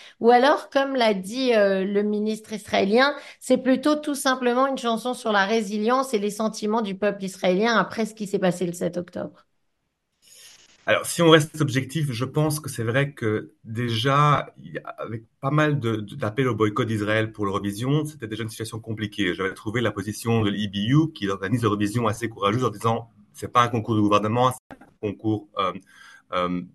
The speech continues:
Speaker 2: de, de chaîne de télévision. » Donc, ils ont laissé Israël concourir. Le choix de la chanson, je viens de relire encore les paroles.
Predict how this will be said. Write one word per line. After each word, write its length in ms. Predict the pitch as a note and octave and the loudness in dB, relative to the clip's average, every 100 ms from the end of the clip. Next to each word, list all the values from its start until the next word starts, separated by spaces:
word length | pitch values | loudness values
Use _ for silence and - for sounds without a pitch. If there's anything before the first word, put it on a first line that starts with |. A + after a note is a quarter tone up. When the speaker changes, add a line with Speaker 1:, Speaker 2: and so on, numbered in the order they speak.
| - - _ - - | -20 -20 _ -20 -14
Speaker 2:
de, 80 | G#2+ | -12
de 180 | - - | -12 -10
chaîne 220 | - B2+ | -2 -2
de 40 | A2 | 0
télévision. » 600 | G2 G2 G2 C#3+ D#3 - | -2 -2 4 4 4 0
Donc, 320 | G#2 G#2+ G#2+ | -4 -6 -4
ils 80 | G#2 | -6
ont 60 | |
laissé 280 | G2+ G2+ A2+ | -4 -4 -6
Israël 300 | G2+ G2 G2 | -2 0 0
concourir. 560 | G2 F#2 G2+ C#3 E3+ D3 - - - - _ _ - | -2 -8 0 2 2 -2 -12 -20 -20 -20 _ _ -14
Le 80 | A#2 | -4
choix 140 | C#3 | 2
de 60 | F3+ | 4
la 80 | D#3 | 4
chanson, 680 | D3 C3 - E3+ F3 C3 G#2+ | 2 0 0 2 4 2 2
je 140 | A2+ | 2
viens 140 | C3+ | 4
de 80 | C#3+ | 6
relire 400 | A2 B2 B2+ C#3 | 6 4 2 0
encore 140 | - A2 | 0 0
les 60 | |
paroles. 540 | G2+ G2 B2 D3 D#3 | 0 0 2 2 0